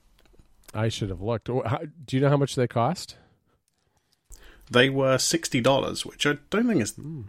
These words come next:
Speaker 2: I, I don't know what Crocs cost normally, but that doesn't seem that
Speaker 1: I guess
Speaker 2: bad.
Speaker 1: I, I guess I don't know how much they cost either. However, for hunks of plastic sitting on your feet, I'm not so sure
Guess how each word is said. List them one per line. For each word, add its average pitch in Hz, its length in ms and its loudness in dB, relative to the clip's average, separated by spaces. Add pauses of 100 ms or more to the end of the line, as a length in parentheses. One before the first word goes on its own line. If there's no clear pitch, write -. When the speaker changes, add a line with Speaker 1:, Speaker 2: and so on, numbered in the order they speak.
(140)
Speaker 2:
I, 110 80 -4
I 127 160 -4
don't 135 120 2
know 127 60 4
what 95 180 -2
Crocs - 380 -2
cost - 340 0
normally, 95 320 -6
but 117 140 -2
that 120 120 -2
doesn't 175 200 2
seem 110 240 0
that 110 220 0
Speaker 1:
I 98 60 4
guess - 180 0
Speaker 2:
bad. 104 140 0 (760)
Speaker 1:
I, 156 60 -4
I 147 40 -2
guess 196 420 2
I 127 200 4
don't 113 360 0
know 107 80 -2
how 107 80 0
much 101 160 -4
they 95 120 -4
cost 98 420 -4
either. 87 340 -6 (100)
However, 98 720 -2 (500)
for 98 480 -4 (320)
hunks - 320 -2
of 110 120 -10
plastic - 500 -8
sitting 98 260 -6
on 87 100 -8
your 80 120 -12
feet, 92 260 -8
I'm 85 140 -8
not - 180 -10
so 82 160 -8
sure 90 540 -4